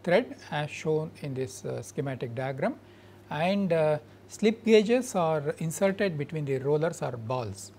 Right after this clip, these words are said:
So, these are, uh, the rollers or balls of same diameter. They are in contact with, uh, the internal thread, and the gap between the rollers or balls is filled with, uh, slip gauge. And then the minor diameter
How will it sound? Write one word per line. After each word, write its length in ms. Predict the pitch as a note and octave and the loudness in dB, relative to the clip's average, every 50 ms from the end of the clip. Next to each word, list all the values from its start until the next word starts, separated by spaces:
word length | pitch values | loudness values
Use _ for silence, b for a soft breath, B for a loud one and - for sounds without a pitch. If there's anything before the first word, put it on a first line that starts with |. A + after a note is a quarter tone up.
| B B B B B - - | B B B B B -20 -10
So, 440 | - E3 D3+ D3 D3 D3 D3+ - - - | -4 0 2 2 2 2 0 -2 -4 -6
these 220 | - D#3 D#3+ D#3+ D#3+ | -4 -4 -2 2 2
are, 220 | E3 D#3+ D#3 D3 C3 C#3 | 2 4 2 2 0 -2
uh, 220 | C3+ B2+ B2+ B2+ B2 A#2+ | -2 -2 -2 -4 -6 -4
the 240 | B2 C3 B2+ B2 B2 | -4 -2 -2 -2 -2
rollers 460 | B2 C#3+ D#3 D3+ D#3 F3 G3+ - - | 0 0 2 2 2 0 -2 -2 -4
or 120 | D3 B2+ | -6 -6
balls 400 | A#2+ A#2 C3 D3+ D#3 E3 F3 - | -4 0 2 2 2 2 0 -2
of 140 | D#3+ C3 A2+ | -6 -8 -6
same 280 | - - D3+ C#3+ C#3+ C3 | -4 -4 -4 -2 -2 -4
diameter. 500 | C3+ C3+ C#3+ D3+ D#3+ E3+ - B3+ C4 C#4+ - B B B B B B B B B B - - | -4 -4 -4 -4 -4 -4 -2 -4 -4 -4 -6 B B B B B B B B B B -8 -2
They 320 | D3 D3+ D#3 D#3 D#3 E3+ - - - | 2 4 4 4 4 2 -2 -6 -8
are 300 | - E3+ E3 E3 D#3+ D#3+ - - | -4 -2 0 0 -2 -2 -4 -2
in 200 | F#3+ G#3 G#3+ G3 | 0 0 0 0
contact 800 | - - F#3+ F#3 F#3 F3+ - - - G#3 G#3+ G#3+ G#3+ - - - - | 2 2 2 2 2 0 -4 0 2 2 2 2 -2 -6 -16 -10 -4
with, 160 | E3 F#3 G3 G3 - - - | 0 0 0 -2 -4 -10 -6
uh, 240 | F3+ E3 D3 C#3 C3+ B2+ | -2 -2 0 -2 -2 -4
the 400 | A#2+ C#3 C3+ C3+ B2+ B2+ B2+ - - - - - - - - | -4 -4 -4 -2 -2 -2 -4 -4 -8 -14 -20 -20 -20 -12 -8
internal 440 | - D3+ D3 - D3+ D3 D3 C#3 B2+ | -6 -6 -4 -4 -4 -4 -4 -4 -6
thread, 360 | - - E3+ A3 C#4+ - - - B B B B B B B - | -4 0 2 2 2 0 -4 -16 B B B B B B B -6
and 180 | F3 D#3+ E3 D#3+ | -4 -4 -2 -2
the 100 | D#3+ D3+ | -2 -2
gap 480 | C3 A#2+ D#3 E3 G3+ B3 B3 B3 F3+ | -2 2 4 6 6 6 6 2 2
between 540 | D#3+ F#3 F3+ - F3+ G#3 A3 A#3+ A#3 A3 - - - - - | 2 2 2 2 0 0 2 2 0 0 -4 -8 -18 -12 -6
the 180 | - F3 E3+ D#3+ | -2 0 0 2
rollers 520 | D3+ E3 F3 F3+ F#3+ F3+ C3 A2 - - - - | 2 2 2 4 4 2 2 0 -6 -12 -8 -4
or 180 | E3 D#3+ D#3 D3+ | -2 -2 -2 -2
balls 380 | C#3 C3 D#3+ F3+ G3+ B2 - | -2 0 0 0 0 0 -4
is 220 | E3 C#3+ B2+ - - | -6 -6 -6 -8 -4
filled 280 | - F3+ E3+ F3 D#3+ C#3 | -2 0 0 0 -2 -4
with, 300 | C3+ C3 C3+ - - - | -4 -6 -6 -8 -10 -10
uh, 200 | B2 A#2+ A#2+ A2 | -8 -8 -8 -12
slip 320 | - - - D3 C#3+ C3+ - - - | -14 -10 -6 -6 -6 -6 -6 -8 -2
gauge. 360 | - E3 D3+ A2+ - - - B B B B B B B B B B B - | 0 0 0 -2 -4 -10 -18 B B B B B B B B B B B -8
And 140 | E3 D3+ | -4 -2
then 260 | D3 E3+ F3 F3 E3 D3 | 0 0 0 -2 -2 -2
the 80 | D#3+ | -2
minor 320 | D3+ D#3 D#3 F3+ G#3 B3 A#3 | 0 2 2 4 4 4 4
diameter 600 | F#3+ F#3+ F#3+ G3 G3 G3+ G3+ G3 - B3 B3+ | 4 4 4 4 4 2 0 0 0 0 0